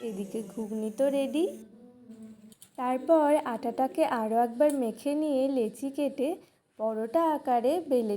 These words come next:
নিলাম। তারপর পরোটাটাকে সেঁকে নিয়ে তেলে দিতেই দেখুন কেমন ফুলেছে, ঠিক যেন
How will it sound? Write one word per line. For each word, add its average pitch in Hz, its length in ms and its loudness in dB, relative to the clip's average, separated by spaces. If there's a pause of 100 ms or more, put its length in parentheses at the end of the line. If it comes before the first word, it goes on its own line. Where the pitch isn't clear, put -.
নিলাম। 196 320 -4 (1700)
তারপর 240 600 -2 (260)
পরোটাটাকে 240 800 -2 (180)
সেঁকে 247 520 -6
নিয়ে 339 300 -4 (180)
তেলে 226 340 0
দিতেই 320 480 0 (680)
দেখুন 233 460 -4 (320)
কেমন 226 420 -2
ফুলেছে, 320 560 -2 (420)
ঠিক 247 280 -6 (100)
যেন 349 260 2